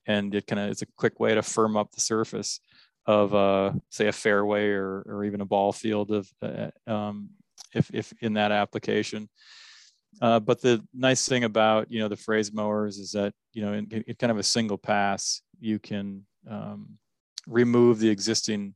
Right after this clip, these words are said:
grass if you, if you want, uh, and it, with a conveyor, throws it right into a trailer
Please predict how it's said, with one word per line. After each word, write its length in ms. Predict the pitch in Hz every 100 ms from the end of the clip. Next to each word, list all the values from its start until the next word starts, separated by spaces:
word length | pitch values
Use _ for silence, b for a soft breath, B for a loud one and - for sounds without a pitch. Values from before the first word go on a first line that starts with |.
| _ _
grass 720 | 110 107 107 107 - - - -
if 240 | 113 -
you, 320 | 110 107 104 -
if 200 | 107 -
you 100 | 107
want, 460 | 107 107 107 104 - _ _
uh, 400 | 101 101 98 98 - b b b _
and 360 | - 101 98 98
it, 180 | 107 - _ _ _ _
with 160 | 117 110
a 40 |
conveyor, 540 | 107 107 98 107 104 101
throws 320 | - 107 101
it 80 | 107
right 160 | 107
into 240 | 104 104 98
a 60 |
trailer 580 | - - 107 104 101 101